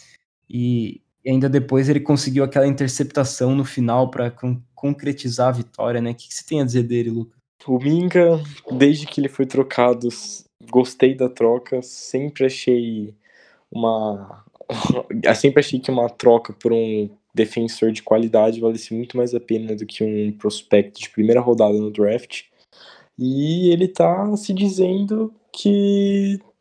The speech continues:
Speaker 2: vale muito mais a pena do que um, qualquer jogador <laughs> que a gente poderia pegar no draft, né? É, tô sempre, eu não, nem tenho palavras pra descrever o jogo do Minkah com os Steelers até agora, porque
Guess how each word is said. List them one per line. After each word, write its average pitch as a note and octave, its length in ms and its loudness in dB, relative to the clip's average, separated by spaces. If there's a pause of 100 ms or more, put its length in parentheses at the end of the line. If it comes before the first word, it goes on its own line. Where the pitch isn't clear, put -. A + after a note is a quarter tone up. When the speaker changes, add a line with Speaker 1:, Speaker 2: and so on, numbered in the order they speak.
(220)
Speaker 2:
vale D3 260 6
muito E3+ 340 2
mais G3+ 180 0
a G#3 60 0
pena D#3+ 320 -4
do D#3+ 120 -6
que D#3 200 -4
um, D3+ 280 -2
qualquer D3+ 840 2
jogador C3+ 800 0 (280)
<laughs> A#2 140 -4 (320)
que - 80 -2
a B2 40 2
gente A#2+ 140 -2
poderia B2 400 4
pegar A#2+ 320 2
no A#2+ 100 -2
draft, G#2 440 0
né? G#2 180 -8 (1000)
É, G#2 380 2 (720)
tô A#2+ 120 6
sempre, D#3+ 360 4
eu C#3 60 8
não, C#3+ 160 0
nem D3+ 240 2
tenho D#3+ 260 2
palavras A#2+ 500 0
pra A2 140 -6
descrever G#2+ 720 -2 (640)
o A2+ 40 -4
jogo B2 400 2
do A#2+ 140 -4
Minkah A#2 400 -4
com - 140 -4
os G2+ 80 0
Steelers A2+ 460 2
até F#2+ 240 -2
agora, G2+ 380 4
porque G2+ 600 -2